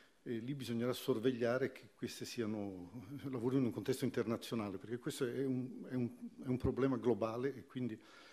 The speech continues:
eh, alla fine, eh, andrà adattato a livello globale. E in particolare l'A I Act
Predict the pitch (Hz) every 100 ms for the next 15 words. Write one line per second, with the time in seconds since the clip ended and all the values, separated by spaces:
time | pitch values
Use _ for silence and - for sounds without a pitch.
0 | - - _ 107 101 113 113 - 139 139
1 | 131 104 - - 85 101 104 101 104 107
2 | 101 113 104 120 98 104 104 107 98 87
3 | 92 90 - - - - - _ 143 131
4 | 131 110 151 135 135 139 120 117 110 107
5 | 113 - 104